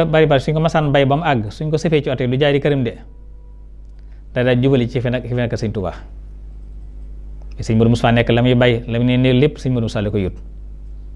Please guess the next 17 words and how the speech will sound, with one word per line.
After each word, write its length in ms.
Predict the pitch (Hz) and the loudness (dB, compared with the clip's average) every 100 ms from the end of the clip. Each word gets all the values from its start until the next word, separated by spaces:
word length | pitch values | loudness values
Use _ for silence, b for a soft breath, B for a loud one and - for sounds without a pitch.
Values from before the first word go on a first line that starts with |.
| - - - B B B | -14 -14 -14 B B B
Sëñ 200 | - 131 | 2 4
Fallu 240 | 127 131 120 | 6 6 6
lu 100 | 135 | 6
mu 100 | 147 | 4
mas 180 | 143 135 | 4 4
a 60 | 131 | 4
bay 160 | 123 | 4
moom 160 | 120 110 | 2 0
la 60 | 107 | 0
ko 100 | 104 | -2
jox. 120 | 95 - - - - - - - - - - - | -2 -8 -16 -16 -16 -16 -16 -16 -14 -14 -14 -2
Sëñ 160 | - | 4
Abdou 140 | 127 120 | 4 4
Lahad 260 | 113 110 | 2 0
noonu. 260 | 113 107 92 - - b b b b | 0 0 -2 -8 -14 b b b b
Saa 220 | - 123 | 0 4
bu 240 | 120 135 | 4 2